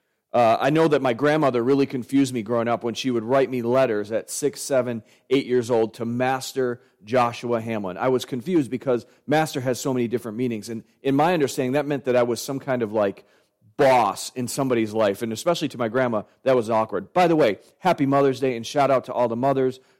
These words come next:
grandmothers, great-grandmothers, and spiritual mothers. I know today is an unusual day 'cause we're not celebrating like we normally do. In fact, Mother's Day is one of the most, if not the most, attended church service after maybe Easter and Christmas.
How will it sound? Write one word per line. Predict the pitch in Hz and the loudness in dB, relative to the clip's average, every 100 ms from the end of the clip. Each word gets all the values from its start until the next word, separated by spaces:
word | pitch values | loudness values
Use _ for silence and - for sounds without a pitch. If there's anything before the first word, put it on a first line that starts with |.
| _ | _
grandmothers, | 113 139 131 135 127 123 - _ _ | 0 0 2 2 2 -2 -4 _ _
great-grandmothers, | 143 143 135 143 135 127 117 | 2 2 4 0 0 0 -2
and | 110 | -6
spiritual | - - 135 127 | -10 0 2 2
mothers. | 117 104 104 | -2 -2 -4
I | 147 | -4
know | 160 165 | -2 -2
today | 165 131 139 151 | -2 -2 2 2
is | 147 | 2
an | 123 | -2
unusual | 117 113 131 139 131 123 | -4 -2 2 2 0 -2
day | 117 110 98 _ _ | 0 0 -2 _ _
'cause | - 120 | -6 -2
we're | 139 | 0
not | 147 120 | 0 0
celebrating | - 135 135 127 117 113 | -2 0 2 0 -2 -2
like | 113 107 | -4 -2
we | 113 | -4
normally | 110 113 107 | -4 -4 -6
do. | 104 104 92 _ - | -4 -4 -6 _ -14
In | 135 | -2
fact, | 180 139 | 0 0
Mother's | 143 175 165 120 | 0 2 2 2
Day | 131 | 0
is | 117 | 0
one | 120 143 | 0 -2
of | 127 104 | -2 -2
the | 156 | 0
most, | 170 156 135 104 - - | 2 2 0 -2 -8 -6
if | 139 139 | -6 -2
not | 131 101 | -2 -2
the | 127 156 | -2 0
most, | 131 113 - _ _ | 0 -4 -8 _ _
attended | 120 - - 170 175 170 160 _ _ | -8 -8 -2 -2 0 -2 -2 _ _
church | - 151 143 | 0 0 0
service | - 143 120 110 - | -2 0 2 0 -2
after | 131 135 - 120 113 _ _ _ _ | 0 -2 -2 -6 -6 _ _ _ _
maybe | 135 131 131 131 | 0 2 2 4
Easter | 139 139 139 117 | 2 2 0 0
and | 104 | 0
Christmas. | 123 107 101 90 - | -4 -4 -6 -16 -18